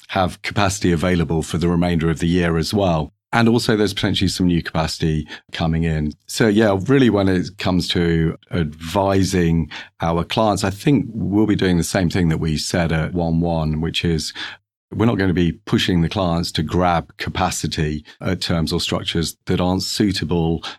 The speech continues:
or appropriate. And I think that that's something that's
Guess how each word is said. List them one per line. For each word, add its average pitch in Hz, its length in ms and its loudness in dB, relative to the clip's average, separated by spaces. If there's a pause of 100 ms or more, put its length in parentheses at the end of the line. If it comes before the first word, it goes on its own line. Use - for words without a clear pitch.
(140)
or 92 200 2
appropriate. 87 680 -2
And 80 160 0
I 80 120 -2
think 90 300 -2
that 82 180 -4
that's 82 180 -4
something 80 400 -2
that's 78 300 -4